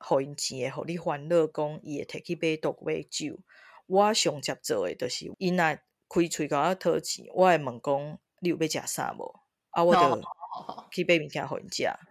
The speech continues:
Speaker 2: 嘿，嘿，嘿。
Speaker 1: 啊，嘿，啊，若是讲你嘛会使直接就捐钱，或者照顾无家者的这个公民团体，
Speaker 2: 嗯，
Speaker 1: 团体。
Speaker 2: 嗯，嗯，嗯，嗯。
Speaker 1: 比如讲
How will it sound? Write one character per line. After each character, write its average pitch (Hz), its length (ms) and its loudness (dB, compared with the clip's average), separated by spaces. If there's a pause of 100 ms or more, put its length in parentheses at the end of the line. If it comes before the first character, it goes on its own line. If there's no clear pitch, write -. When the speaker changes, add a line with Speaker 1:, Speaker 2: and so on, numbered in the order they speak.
(160)
Speaker 2:
嘿， 190 180 0
嘿， 180 180 -4
嘿。 175 300 -10
Speaker 1:
啊， 180 320 8 (380)
嘿， - 400 -8
啊， 202 80 4
若 196 120 8
是 - 140 -2
讲 185 400 2 (260)
你 220 280 2
嘛 185 160 4
会 135 100 -2
使 180 380 -2 (100)
直 165 100 -2
接 143 160 -4 (120)
就 - 160 -8 (240)
捐 160 260 6
钱， 131 300 -8
或 139 140 -4
者 160 120 0 (540)
照 175 180 2
顾 165 520 0
无 160 100 0
家 156 200 0
者 175 200 0
的 151 80 0
这 160 180 0
个 143 100 -2
公 147 160 -10
民 139 220 -10
团 - 240 -12
体， - 300 -6 (120)
Speaker 2:
嗯， 226 240 0
Speaker 1:
团 190 200 0
体。 185 140 0
Speaker 2:
嗯， 185 180 -2
嗯， - 20 -14
嗯， 180 220 -12
嗯。 170 240 -12 (320)
Speaker 1:
比 202 100 0
如 185 80 2
讲 180 300 2